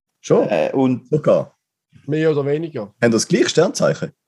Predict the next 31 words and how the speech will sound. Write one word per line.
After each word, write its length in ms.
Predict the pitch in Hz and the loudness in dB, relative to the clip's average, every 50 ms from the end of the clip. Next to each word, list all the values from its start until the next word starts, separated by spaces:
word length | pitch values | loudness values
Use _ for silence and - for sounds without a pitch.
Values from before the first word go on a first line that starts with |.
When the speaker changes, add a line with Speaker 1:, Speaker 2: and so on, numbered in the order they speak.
| _ _ | _ _
Speaker 3:
Nein, 180 | 147 151 156 165 | -2 -2 0 0
wir 220 | 185 202 220 214 202 | 2 2 0 0 -2
zwei, 260 | - 175 180 170 160 | 0 0 2 2 2
der 100 | 147 131 | -2 -6
Pfeife, 440 | - - 170 156 139 - - 139 127 | -8 -6 -6 -6 -6 -8 -8 -8 -8
ich 180 | 131 170 170 175 | -6 -4 -4 -4
und 160 | 160 131 - | -4 -4 -8
du. 160 | 185 185 180 | -8 -8 0
Speaker 1:
Hm. 240 | - 165 175 92 - - - - - 113 - - - _ - 92 | 0 2 2 0 -2 -8 -14 -12 -12 -12 -12 -12 -18 _ -4 0
Aha, 300 | 156 196 165 82 - - - | 2 2 2 2 0 -4 0
nein, 120 | - 120 | 2 4
ich 60 | 131 | 4
hab 60 | 117 120 | 4 4
gemeint, 220 | - 110 104 - | 2 0 0 2
du 60 | 139 139 | 2 2
und 100 | 123 107 | 2 0
der 80 | 104 - | -4 -2
Conny. 400 | - 135 180 190 120 92 - _ _ _ _ _ _ - | 0 2 4 4 2 0 -2 _ _ _ _ _ _ -4
Ob 140 | 113 107 | -2 2
ihr 100 | 127 135 | 4 4
das, 200 | 175 170 120 113 | 4 4 2 -2
Speaker 3:
Nein. 160 | 107 101 123 120 | -6 -4 -6 -4
Speaker 1:
ob 60 | - | 2
ihr 80 | 131 | 2
das 160 | 127 117 - - | 2 2 2 0
gleiche 140 | 135 135 131 | -2 -2 -2
Sternzeichen 520 | - - 120 131 143 - - 139 135 127 131 | 0 0 2 2 2 0 0 0 2 2 2
habt? 260 | 120 101 71 - - _ | 2 2 0 -4 -6 _
Speaker 2:
Ich 120 | 151 180 | -2 0
will 80 | 214 | 2
mal 60 | 208 | 4